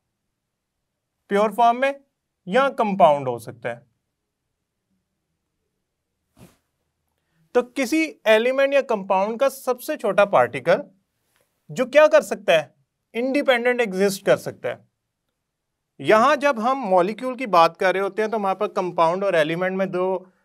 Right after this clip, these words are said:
दो हिस्से जो प्योर सब्सटेंस की फॉर्म में ले रहे हैं, उसका सबसे छोटा पार्टिकल जो स्टेबल है, जो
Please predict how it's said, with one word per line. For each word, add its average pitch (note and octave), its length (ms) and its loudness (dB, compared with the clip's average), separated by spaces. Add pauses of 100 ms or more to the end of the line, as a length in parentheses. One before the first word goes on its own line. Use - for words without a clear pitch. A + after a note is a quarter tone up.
(140)
दो D#3+ 460 2
हिस्से F3 640 -2
जो C#3 200 -4
प्योर E3+ 300 0
सब्सटेंस F3 440 -6
की F3+ 100 -10
फॉर्म E3+ 220 -6
में E3+ 120 -4
ले C#3 220 -4
रहे D#3 100 -4
हैं, D3 280 -8 (240)
उसका A#3 220 0
सबसे C4+ 300 -6
छोटा C4+ 260 -2
पार्टिकल B3+ 520 0
जो D4+ 120 -4
स्टेबल A3+ 520 0
है, A2+ 220 -4 (480)
जो B3+ 320 2